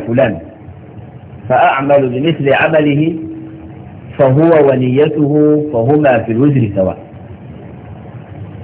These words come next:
Annabi ya ce duniya ta mutum hudu ce. To, za ka kasa mutanen duniya duka, to, wannan su ne ajujuwa guda hudu. In ba wannan ajin, to,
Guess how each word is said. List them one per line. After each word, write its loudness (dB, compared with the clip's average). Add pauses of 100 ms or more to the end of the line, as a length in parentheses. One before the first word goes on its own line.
Annabi 4
ya 6
ce 4
duniya 6
ta 0
mutum -2
hudu -2
ce. -10 (1900)
To, 0
za 4
ka -8
kasa 0
mutanen 2
duniya 4
duka, 0 (640)
to, -2
wannan 2
su 0
ne 4
ajujuwa 4
guda 0
hudu. -4
In -6
ba 2
wannan 2
ajin, -2
to, 0